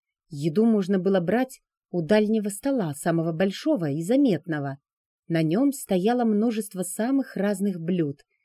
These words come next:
Гречка с мясом, яичница, каши и чай. Как только один человек брал тарелку, на ее месте тут же появлялась новая — из воздуха.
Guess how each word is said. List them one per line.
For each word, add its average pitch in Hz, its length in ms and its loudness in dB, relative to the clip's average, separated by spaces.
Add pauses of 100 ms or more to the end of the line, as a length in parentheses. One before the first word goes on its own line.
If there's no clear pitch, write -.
(320)
Гречка 175 560 -2
с - 120 -8
мясом, 202 540 -2
яичница, 190 880 -4
каши 185 500 -4
и 147 120 -4
чай. 190 440 -4 (540)
Как - 180 -6
только 214 320 4
один 220 280 4
человек 190 480 0
брал 190 260 0
тарелку, 208 640 -2 (380)
на 160 100 0
ее 156 220 0
месте 180 420 -2 (100)
тут 254 260 0
же 254 120 0
появлялась 196 760 0
новая — 143 600 -2 (320)
из 311 180 2
воздуха. 147 640 -2